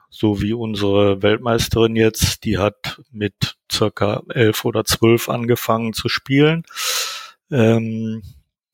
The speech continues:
und, äh, der Europameister und der Vizeweltmeister ebenfalls als, äh, quasi als Kinder noch im Alter von elf bis zwölf haben die angefangen. Und, äh,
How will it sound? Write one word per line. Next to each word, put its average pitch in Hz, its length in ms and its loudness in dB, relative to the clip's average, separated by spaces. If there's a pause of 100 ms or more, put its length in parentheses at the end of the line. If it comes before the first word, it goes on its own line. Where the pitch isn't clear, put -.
(320)
und, 110 560 -6
äh, 107 220 2
der 104 260 0
Europameister 110 920 2
und 107 200 0
der 101 140 -2
Vizeweltmeister 107 760 0
ebenfalls 113 800 0
als, 107 560 0
äh, 127 380 -8
quasi 104 400 0
als - 580 -6 (320)
Kinder 123 360 4
noch 107 320 0 (340)
im 107 140 -4
Alter 113 260 2
von 113 220 -6
elf 120 280 -2
bis - 200 0
zwölf 113 500 4 (500)
haben 113 220 -2
die 113 120 0
angefangen. 123 640 -2
Und, 113 440 -4
äh, 113 460 2